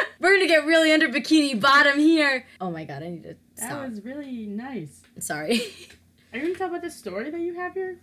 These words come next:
Speaker 2: Oh, yeah. Whoops. I actually had a story here.
Speaker 1: I was
Speaker 2: So,
Speaker 1: like, "Oh, I see your butterscotch
Speaker 2: essentially
Speaker 1: cookies." <laughs> I was like,
Speaker 2: No.
Speaker 1: "What note is
Speaker 2: No, no,
Speaker 1: that?"
Speaker 2: no. But anyway, or it could end up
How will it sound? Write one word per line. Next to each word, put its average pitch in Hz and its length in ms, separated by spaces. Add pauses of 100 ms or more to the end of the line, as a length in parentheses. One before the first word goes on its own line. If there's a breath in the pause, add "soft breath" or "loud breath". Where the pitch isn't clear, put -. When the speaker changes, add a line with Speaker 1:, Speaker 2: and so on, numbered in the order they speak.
Speaker 2:
Oh, 302 180
yeah. 226 360
Whoops. 202 260
I 240 120
actually 233 240
had 262 100
a 240 60
story 202 360
here. 185 200
Speaker 1:
I - 20
was 214 100
Speaker 2:
So, 254 100 (100)
Speaker 1:
like, 220 60
"Oh, 277 120
I 349 80
see 392 100
your 359 120
butterscotch 220 320 (200)
Speaker 2:
essentially 302 380
Speaker 1:
cookies." 185 320
<laughs> - 20
I 330 140
was 311 120
like, 311 140
Speaker 2:
No. 311 160
Speaker 1:
"What 403 160 (140)
note 415 280
is 269 120
Speaker 2:
No, 226 180
no, - 20 (100)
Speaker 1:
that?" 330 120
Speaker 2:
no. 302 220
But 285 100
anyway, 294 560
or 359 220
it 330 160
could 339 100
end 269 300
up 262 240